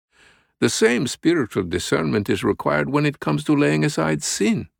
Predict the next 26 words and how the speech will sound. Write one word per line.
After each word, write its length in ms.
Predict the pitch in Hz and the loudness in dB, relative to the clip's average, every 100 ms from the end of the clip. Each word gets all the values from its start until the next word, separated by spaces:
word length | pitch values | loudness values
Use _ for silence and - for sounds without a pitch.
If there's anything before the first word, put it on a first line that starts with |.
| _ _ - | _ _ -6
Only 240 | 95 135 | 0 2
by 140 | 107 92 | 2 2
learning 400 | 90 104 98 90 | 2 0 0 0
God's 340 | 92 92 85 | 2 0 -2
word 500 | 76 139 185 165 131 | -2 0 0 -2 -2
are 280 | 117 131 131 | -2 0 0
we 200 | 127 135 | 0 0
made 320 | 135 135 143 | 0 0 0
aware 520 | 117 107 143 165 123 | 0 2 2 2 0
of 220 | 120 117 120 | -2 -2 -2
the 100 | 120 | -2
subtleties 920 | - 214 - - - - 69 76 82 | 0 0 -2 -10 -12 -12 -12 -12 -6
of 200 | 78 71 | -6 -6
sin. 440 | - 82 69 69 - _ _ _ _ _ | -6 -8 -8 -14 -20 _ _ _ _ _
Though 140 | - 190 | 4 6
the 100 | 185 | 6
various 420 | 208 226 170 139 | 6 6 4 4
impediments 720 | 113 95 127 120 117 113 - | 0 2 2 4 2 0 -2
and 200 | 92 78 | -6 -6
sinful 400 | - 113 107 92 | -2 0 0 -4
patterns 480 | 80 113 113 80 78 | -2 -2 -2 -4 -6
may 140 | 85 82 | -6 -2
differ 340 | 113 143 80 | -2 -2 -4
slightly 400 | - 80 80 87 | -4 -4 -4 -4
among 280 | 85 85 80 | -4 -4 -4
believers 540 | 80 78 80 78 76 | -4 -4 -6 -8 -12